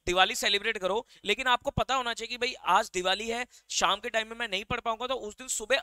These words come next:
early morning उठ के आपको पढ़ाई करनी चाहिए। आपको इतना अपना समझदारी दिखानी पड़ेगी अपने career के साथ।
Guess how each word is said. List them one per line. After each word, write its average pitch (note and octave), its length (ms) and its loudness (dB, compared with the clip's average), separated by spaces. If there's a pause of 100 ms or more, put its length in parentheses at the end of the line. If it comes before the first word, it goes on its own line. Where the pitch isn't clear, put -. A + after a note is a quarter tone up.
early B3+ 320 2
morning C4 240 -2
उठ A#3+ 100 -14
के A#3 100 -4
आपको G#3+ 180 -6
पढ़ाई E3 220 -4
करनी C#3 260 -14
चाहिए। C#3 240 -14 (400)
आपको A3+ 380 4
इतना C4+ 300 -2 (180)
अपना B3+ 320 -2
समझदारी A3+ 500 -2
दिखानी F#3+ 300 -6
पड़ेगी C3 340 -12 (460)
अपने C4+ 240 -2
career B3 280 -4
के C4 120 -12
साथ। C4 280 -4